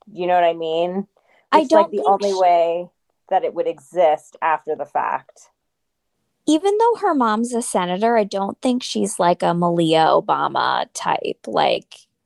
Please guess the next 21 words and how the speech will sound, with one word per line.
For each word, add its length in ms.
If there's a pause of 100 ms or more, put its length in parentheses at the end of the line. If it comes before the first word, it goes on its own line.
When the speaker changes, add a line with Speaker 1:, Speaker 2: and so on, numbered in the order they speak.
(120)
Speaker 2:
that 160
they 220
Speaker 1:
No. 80
Speaker 2:
would 120
be 140
so 360
following 560
her. 400 (400)
Speaker 1:
No, 180
I 100
mean, 120
it's 160
like, 260
do 100
you 720 (540)
know 340
any 440
senators' 800
children? 680
Speaker 2:
No. 280
Speaker 1:
Like, 240